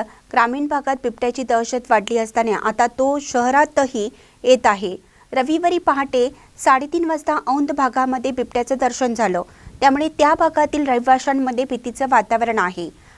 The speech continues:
आरपीआय कॉलनी आणि सिंध सोसायटीच्या आसपास हा बिबट्या फिरताना दिसल्याची माहिती नागरिकांनी दिली. त्याला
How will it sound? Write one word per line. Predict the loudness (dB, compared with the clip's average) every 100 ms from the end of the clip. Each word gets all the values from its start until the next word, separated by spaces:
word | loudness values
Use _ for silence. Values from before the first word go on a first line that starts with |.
| _
आरपीआय | 0 0 0 -4 -2 -2
कॉलनी | 0 0 2 -2 -6 -10 -16 -4
आणि | -2 -2
सिंध | -2 0 0 0
सोसायटीच्या | -2 -2 0 -2 -2 -2 2
आसपास | 2 0 -4 2 2 2 -6 -6 _ -6 2
हा | 4
बिबट्या | 2 -4 -2 -2
फिरताना | 0 -2 -2 -2 -2
दिसल्याची | -4 -4 -4 -4
माहिती | -4 -4 -4 -2
नागरिकांनी | -2 -2 -4 -2 -2
दिली. | -2 -4 -4 -8 -20 -20 -4
त्याला | 2 2